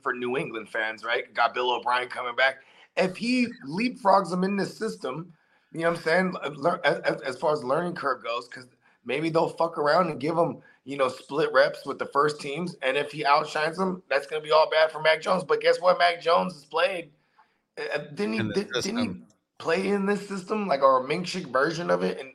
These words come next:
Speaker 1: in Bama?
Speaker 2: Well, yeah, I
Speaker 1: I,
Speaker 2: mean,
Speaker 1: actually,
Speaker 2: wasn't
Speaker 1: it
Speaker 2: it
Speaker 1: was Steve. It was Steve Sarkisian, which is like a Minkshift Kyle Shanahan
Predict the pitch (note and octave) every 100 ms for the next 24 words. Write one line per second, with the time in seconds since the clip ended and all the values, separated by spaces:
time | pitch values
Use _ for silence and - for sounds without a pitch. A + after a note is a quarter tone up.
0 | C3 B2+ C3 D3 E3+ F3 F3+ _ - -
1 | - - F3+ F3+ B3 G3 C#3 C#3+ D3 E3+
2 | F3 B3 A#3+ E3 A3 - B3 A#3 - -
3 | _ G#3 A3 - - B3 G3 - G3 F#3
4 | - G3+ F#3+ C#3+ C#3 G2 F2 _ _ _
5 | C#3+ E3 F3+ D3 D3+ C#3 C#3+ D#3+ D#3 -
6 | F3+ - - B2+ A#2+ D#3+ D3+ A#2+ - C#3+
7 | C#3 A2+ A#2+ G2+ F2+